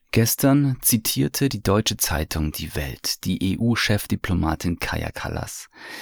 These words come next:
die ankündigte, in den kommenden Monaten würden die umfangreichsten Sanktionslisten seit Kriegsbeginn erstellt. Die Gesamtzahl der sanktionierten russischen Unternehmen und Privatpersonen werde dabei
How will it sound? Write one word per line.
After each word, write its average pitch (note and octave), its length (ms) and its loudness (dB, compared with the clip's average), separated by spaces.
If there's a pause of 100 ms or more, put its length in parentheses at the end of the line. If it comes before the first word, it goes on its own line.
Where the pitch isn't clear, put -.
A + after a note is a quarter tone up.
(120)
die - 100 4
ankündigte, G#2 640 6
in G2+ 200 6
den G2 180 6
kommenden A2+ 440 6
Monaten G2 520 4
würden G2+ 320 4 (400)
die A2+ 100 4
umfangreichsten A#2 1120 4
Sanktionslisten G#2 1120 2
seit E2+ 320 0
Kriegsbeginn - 680 0
erstellt. - 640 -6 (1000)
Die G2+ 80 4
Gesamtzahl A2 720 6
der F#2 120 4
sanktionierten A2 760 4
russischen A2 460 2
Unternehmen G2 640 4
und - 260 2
Privatpersonen F#2+ 1000 0
werde F#2+ 260 0
dabei G2 520 0